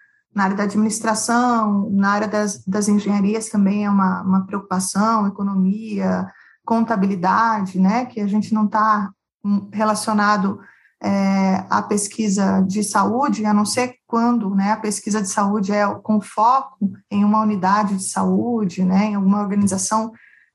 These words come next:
que, que, que, enfim, tenha como serviço principal a saúde,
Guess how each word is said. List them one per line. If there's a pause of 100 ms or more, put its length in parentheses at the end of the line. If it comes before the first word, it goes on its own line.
que, (340)
que, (140)
que,
enfim,
tenha
como
serviço
principal
a
saúde,